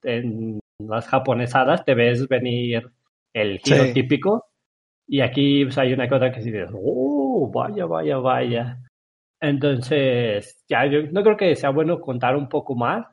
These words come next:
Speaker 2: Yo creo que no.
Speaker 1: porque se, se le quita todo, todo. Lo único que
Speaker 2: <laughs>
Speaker 1: sí es,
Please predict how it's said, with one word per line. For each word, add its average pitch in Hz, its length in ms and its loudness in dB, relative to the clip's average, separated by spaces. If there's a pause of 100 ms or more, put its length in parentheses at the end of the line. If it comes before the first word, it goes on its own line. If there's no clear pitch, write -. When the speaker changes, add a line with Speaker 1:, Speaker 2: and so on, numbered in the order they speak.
(300)
Speaker 2:
Yo 147 320 0
creo 190 120 8
que 180 140 10
no. 170 240 8 (240)
Speaker 1:
porque 117 380 -2 (680)
se, 113 840 -6
se 160 140 2
le 170 140 8
quita 160 560 4
todo, 151 240 4
todo. 196 260 4
Lo 160 160 6
único 214 280 4
que 143 260 2
Speaker 2:
<laughs> - 20 -8
Speaker 1:
sí 269 640 0
es, 175 480 4